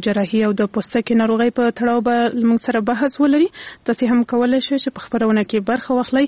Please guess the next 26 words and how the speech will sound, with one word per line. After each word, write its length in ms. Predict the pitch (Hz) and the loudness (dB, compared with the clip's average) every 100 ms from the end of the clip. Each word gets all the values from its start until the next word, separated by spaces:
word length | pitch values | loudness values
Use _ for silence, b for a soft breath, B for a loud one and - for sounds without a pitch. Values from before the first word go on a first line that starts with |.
| - B B B | -2 B B B
له 380 | 240 240 262 269 | 0 2 2 2
ډاکټر 260 | 269 277 392 | 0 -2 -4
صاحب 260 | - 359 - | -2 -2 2
کمیسار 400 | 269 254 320 339 | 0 2 0 2
نه 120 | 302 | 2
به 80 | 254 | 2
واورو 300 | 247 226 233 | 2 0 -2
چې، 180 | - 247 | -2 0
اه، 760 | 240 - - - - 220 214 | -2 -4 -20 -6 -2 0 2
ولې 480 | 214 254 269 262 262 | 2 2 2 2 0
په 60 | 240 | 0
دې 60 | |
وروستیو 440 | 233 220 - 254 240 | 0 0 0 0 0
کې 160 | - 233 | 0 -2
د 20 | |
خلکو 280 | - 247 220 | -2 -2 -2
ترمنځ 500 | 226 214 220 226 208 | -2 0 2 2 0
د 60 | 214 - | -2 -4
ښکلا، 320 | - 220 226 | -2 0 0
اه، 360 | 220 247 214 202 | 0 0 -2 0
جراحي 420 | 214 208 202 226 | -2 0 0 0
لیوالتیا 580 | 220 214 202 - 226 214 | 0 0 -2 -2 -2 0
زیاته 320 | 214 202 208 | -2 -2 -4
شوې، 400 | - 269 247 247 - B B - | -2 0 2 2 0 B B -2
عوامل 460 | 226 208 233 | 0 2 2
یې 40 | 262 | 2